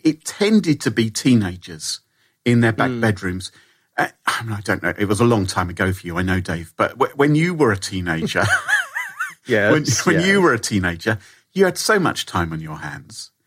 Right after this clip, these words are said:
Speaker 1: And
Speaker 2: Yes.
Speaker 1: you didn't have Twitter and you didn't have video streaming services and things like this. And so y-, you would do other things. You might get into music or you might read books. Well,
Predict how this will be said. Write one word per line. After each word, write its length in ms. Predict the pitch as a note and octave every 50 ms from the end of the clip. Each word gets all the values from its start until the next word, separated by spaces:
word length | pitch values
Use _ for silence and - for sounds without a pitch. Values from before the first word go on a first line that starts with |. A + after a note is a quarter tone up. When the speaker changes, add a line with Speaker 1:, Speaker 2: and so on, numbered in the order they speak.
| _ _ _ _ _
Speaker 1:
And 220 | - B2+ C3 B2 C3
Speaker 2:
Yes. 280 | C3+ B2+ - - - -
Speaker 1:
you 120 | - D#3 D#3
didn't 240 | - A3+ G3+ - - A#2+
have 260 | - F#2 F2+ F#2+ - _
Twitter 420 | - - - G2+ F#2 - - F#2+ F#2 G2+ G2 F#2 F2 -
and 120 | G2+ G#2+
you 60 | A2+ A#2+
didn't 300 | A2+ - F#3+ E3 - -
have 420 | G#2 F#2+ G#2+ G2 F2+ - - - _ _ _ _ _ _ _ _ _ _ _ _
video 420 | - G#2 - B2+ A2 G#2+ A2+ G#2+ G#2
streaming 640 | G2 - - - - A#2 G#2 G2+ G2 F#2+ F#2+ F#2 F#2
services 640 | F2+ - - F#2+ F#2 F2+ F#2 F#2 - G2 F#2 F#2 G2
and 100 | F#2+ F#2
things 200 | - G2 F#2+ G2+
like 100 | G2 F#2+
this. 160 | G#2+ G#2 -
And 120 | D3+ D#3
so 260 | D#3 - F3 E3+ E3 E3 - - - _ _ _
y-, 160 | _ - - _ _ _ _ _ _ _ _ _
you 140 | G3 A#3 G#3
would 140 | A3+ - -
do 200 | A3+ A3 G#3 G3
other 160 | G3 F#3+ G3
things. 320 | G3 C#4+ C#4+ G3 B2+ G2
You 60 | D3
might 220 | D3+ D#3+ D3+ C#3+ -
get 120 | D#3+ -
into 220 | D3+ E3+ D#3+ G3 F3+
music 560 | G3+ A#3 B3+ B3 G#3+ D#3+ - A2+ G#2+ - -
or 40 | A2+
you 120 | A#2 A#2+
might 260 | C#3+ D3 D#3 - -
read 300 | D3 D#3 E3 E3+ D#3 -
books. 300 | - A#3 - - - -
Well, 180 | E3+ E3 D#3+